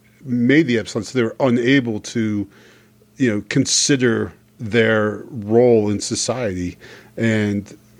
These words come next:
to, to be unhappy with it. Obviously, in this society, they didn't do that. They left that door wide open for social unrest. All it takes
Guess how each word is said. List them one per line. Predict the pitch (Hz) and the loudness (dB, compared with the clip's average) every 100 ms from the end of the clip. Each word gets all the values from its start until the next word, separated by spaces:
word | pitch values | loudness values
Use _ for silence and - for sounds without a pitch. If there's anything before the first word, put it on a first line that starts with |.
| - - | -20 -4
to, | 131 113 | -4 -2
to | - 120 | 0 0
be | 113 113 | 4 2
unhappy | 98 - 117 131 - | 2 -2 -4 -2 -4
with | 95 90 - | -4 -4 -8
it. | 95 - - - _ _ _ _ - | -12 -12 -20 -20 _ _ _ _ -6
Obviously, | 127 131 135 - 123 104 | -2 2 2 2 2 2
in | 104 | 4
this | 151 165 - - - | 4 2 -4 -12 -18
society, | - 117 113 104 | -10 -6 -2 0
they | 120 104 | 0 0
didn't | 120 107 95 - | 0 -2 -2 -2
do | 131 190 | 0 2
that. | 107 90 - | 0 -2 -2
They | 110 | -2
left | 107 120 123 - _ - - _ _ _ _ _ _ _ - | 0 0 0 -4 _ -20 -20 _ _ _ _ _ _ _ -12
that | 113 127 - | 0 0 4
door | 131 113 | 4 4
wide | 107 120 113 123 | 6 4 6 6
open | 160 135 104 | 4 2 -2
for | 117 | -2
social | 107 139 110 - 110 107 | -2 0 0 -2 0 0
unrest. | 107 139 180 87 - | 2 0 0 -2 -8
All | 107 123 113 | -2 0 0
it | 98 | 0
takes | 147 151 - | 2 2 0